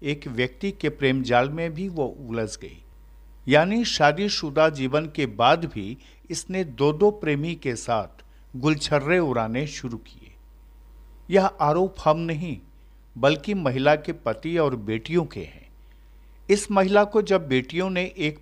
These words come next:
पराये पुरुष के साथ गलत संबंध को देख लिया और इस संबंध को लेकर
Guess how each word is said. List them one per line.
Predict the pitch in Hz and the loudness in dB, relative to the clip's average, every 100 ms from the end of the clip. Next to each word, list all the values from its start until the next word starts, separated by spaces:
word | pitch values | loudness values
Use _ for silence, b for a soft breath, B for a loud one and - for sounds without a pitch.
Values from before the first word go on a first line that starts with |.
| 135 | 0
पराये | 120 127 156 | 4 4 4
पुरुष | 175 143 131 143 - | 0 -4 -4 -6 -8
के | 127 | -10
साथ | 113 135 127 104 - b b b 123 | -6 0 2 0 -8 b b b -4
गलत | 131 156 185 - | 0 2 2 0
संबंध | 147 131 139 151 | -4 -2 -2 -2
को | 139 139 | -6 -6
देख | 104 104 139 139 127 | -6 -4 -4 -4 -6
लिया | 120 147 175 B B - | 2 2 2 B B 0
और | 143 | 0
इस | - 170 - | 0 -6 -2
संबंध | 170 151 147 156 | 0 2 2 0
को | - 135 | -4 -2
लेकर | 127 165 156 87 | 0 0 0 -6